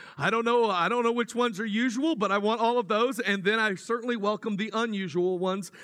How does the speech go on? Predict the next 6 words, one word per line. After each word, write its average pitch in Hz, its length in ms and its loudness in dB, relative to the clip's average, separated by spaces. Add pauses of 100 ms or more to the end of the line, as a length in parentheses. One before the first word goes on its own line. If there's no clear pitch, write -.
(100)
like 170 320 0
this. 175 340 -2 (140)
So 339 380 2
that 220 260 -2 (140)
handkerchiefs 240 1040 -2 (220)
and 226 180 0